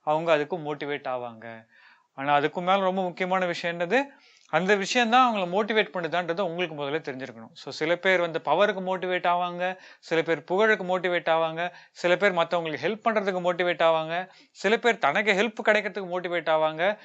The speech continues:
சில பேர் நாலேட்ஜ் கொடுக்கறதுக்கு மோட்டிவேட் ஆவாங்க, சில பேர் நாலேட்ஜை கெயின் பண்றதுக்கு மோட்டிவேட் ஆவாங்க. So, யாருக்கு எது மோட்டிவேட்டர் அப்படின்றத கண்டுபிடிச்சு,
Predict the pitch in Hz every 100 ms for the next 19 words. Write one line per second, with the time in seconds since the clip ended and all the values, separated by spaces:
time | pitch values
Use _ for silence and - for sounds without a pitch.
0 | - - - 208 220 175 165 214 220 165
1 | 214 220 240 202 196 220 196 190 190 180
2 | 165 160 175 208 190 180 196 165 180 202
3 | 160 143 196 233 214 202 196 180 175 165
4 | 165 165 156 156 165 208 - - - -
5 | 170 143 147 214 247 220 233 196 170 196
6 | 214 175 208 208 180 156 175 151 139 180
7 | 180 151 147 156 135 123 - 185